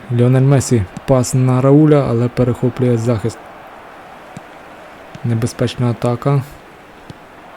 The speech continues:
Девід Бекхем. Відпасовує на Роналду, але Роналду був заблокований. Рауль скидує на лівий фланг, але тут, а, перехоплює оборона.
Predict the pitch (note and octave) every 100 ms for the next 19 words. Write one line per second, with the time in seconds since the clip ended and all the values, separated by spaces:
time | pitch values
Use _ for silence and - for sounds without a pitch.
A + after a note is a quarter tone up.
0 | - - - - - - - - - -
1 | B2+ A2+ A2 A2 G#2+ A2 A2+ A#2+ - C#3+
2 | C#3+ B2+ - - - - - - - -
3 | - - - - C3+ A#2 - A#2+ - B2
4 | A#2+ B2 C3 C#3+ C#3+ D3+ C#3 - C3+ A#2
5 | A#2 B2 B2+ A#2+ B2 B2 A#2+ B2+ A#2+ -
6 | A#2 A#2+ B2+ C3 C#3+ B2 A#2+ A2+ G#2+ -
7 | - - - - - - A#2+ A#2+ C#3 C3
8 | G#2+ F2+ - - - - - - B2 B2
9 | B2 B2 B2 A#2 C#3 C3 A2+ A#2+ A#2+ B2
10 | - B2+ B2+ B2+ G2 - - - - -
11 | - B2+ B2 C#3+ B2+ B2+ B2+ A#2+ C3 B2+
12 | A#2+